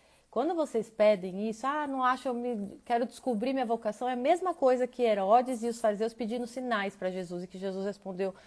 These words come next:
"Não darei nada." Porque são pessoas indispostas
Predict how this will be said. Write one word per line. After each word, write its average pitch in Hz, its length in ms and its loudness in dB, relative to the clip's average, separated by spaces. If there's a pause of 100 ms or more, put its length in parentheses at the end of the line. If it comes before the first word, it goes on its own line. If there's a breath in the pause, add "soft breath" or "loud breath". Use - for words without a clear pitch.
(180 loud breath)
"Não 190 160 -8
darei 190 280 0
nada." 185 420 -6 (1300 loud breath)
Porque 220 240 -4
são 226 180 -4
pessoas 220 600 2 (120)
indispostas 233 1600 -2